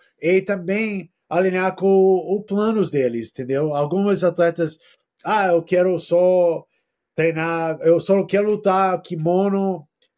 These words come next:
janeiro pra junho. Julho pra dezembro, sempre kimono." Tem outros que,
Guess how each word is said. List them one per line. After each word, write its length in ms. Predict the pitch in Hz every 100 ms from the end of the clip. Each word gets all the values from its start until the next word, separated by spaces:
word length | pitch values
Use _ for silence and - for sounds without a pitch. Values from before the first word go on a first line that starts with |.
| -
janeiro 440 | 156 165 170 190
pra 460 | 180 185 185 185 175
junho. 600 | 135 165 170 127 113 110
Julho 440 | 107 220 269 233
pra 160 | 196 196
dezembro, 600 | 185 156 180 208 202 190
sempre 300 | 156 185 170
kimono." 440 | 196 156 139 113 - - - -
Tem 160 | 180
outros 580 | 196 202 247 262 233 -
que, 360 | - 196 180